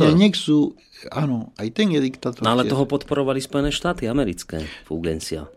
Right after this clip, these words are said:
Speaker 2: Veď samozrejme, podporovali, pretože bolo tam demokracia. Ale ako náhle Fidel Castro ho zvr-, zvrhol, Spojených štátov nenapadol Kuba. Mal, ma-, mo-, možno, že by mohli napadnúť, pretože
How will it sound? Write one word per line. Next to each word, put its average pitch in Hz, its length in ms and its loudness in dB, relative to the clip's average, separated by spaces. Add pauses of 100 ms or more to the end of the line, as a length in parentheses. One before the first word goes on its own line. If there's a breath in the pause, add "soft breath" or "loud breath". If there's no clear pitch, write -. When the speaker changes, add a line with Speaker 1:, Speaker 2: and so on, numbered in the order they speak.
(160)
Speaker 2:
Veď - 400 -6
samozrejme, 131 720 0
podporovali, 151 800 2
pretože 151 480 -2
bolo 180 240 2
tam 160 160 0
demokracia. 165 640 -2
Ale 143 160 2
ako 160 240 0
náhle 175 320 4
Fidel 196 320 0
Castro 165 400 -2
ho 135 80 -2
zvr-, 131 320 -4
zvrhol, 160 560 0 (400 loud breath)
Spojených 160 480 -2
štátov 160 320 0
nenapadol 156 720 2
Kuba. 170 320 0
Mal, 139 480 0
ma-, 151 240 -2
mo-, 160 320 -2
možno, 165 560 0
že 127 160 -6
by 135 240 -4
mohli 113 480 -2
napadnúť, 135 480 -6
pretože 113 400 -8